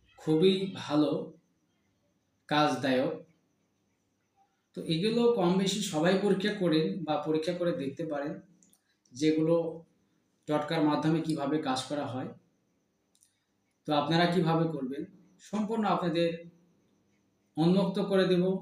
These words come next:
তো ভিডিওটি শুরু করার পূর্বে যে সকল দর্শক এই চ্যানেলে নতুন, এখনো সাবস্ক্রাইব করেননি, চ্যানেলটি এখনই সাবস্ক্রাইব করে পাশে থাকা বেল আইকনটি বাজিয়ে দিন। ইতিমধ্যে যারা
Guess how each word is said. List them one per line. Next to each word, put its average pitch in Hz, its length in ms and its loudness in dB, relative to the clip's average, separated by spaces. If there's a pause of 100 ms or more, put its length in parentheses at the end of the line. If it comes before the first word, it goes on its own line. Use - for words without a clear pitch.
(600)
তো 147 60 -8 (140)
ভিডিওটি 190 340 0 (100)
শুরু 175 220 2
করার 180 260 2
পূর্বে 165 260 -2 (140)
যে 147 80 -4 (100)
সকল 156 200 -4 (140)
দর্শক 160 340 -2 (140)
এই 175 100 4
চ্যানেলে 190 300 4 (100)
নতুন, - 240 -4 (720)
এখনো 226 300 8 (120)
সাবস্ক্রাইব 196 440 -2
করেননি, 208 340 -2
চ্যানেলটি 160 340 0 (100)
এখনই 156 300 6
সাবস্ক্রাইব - 460 12
করে 640 140 12 (100)
পাশে 640 240 12
থাকা 640 180 12 (100)
বেল 247 200 -2
আইকনটি 143 360 -8 (100)
বাজিয়ে 160 380 -4
দিন। 170 140 -2 (560)
ইতিমধ্যে 196 560 -4
যারা 170 160 4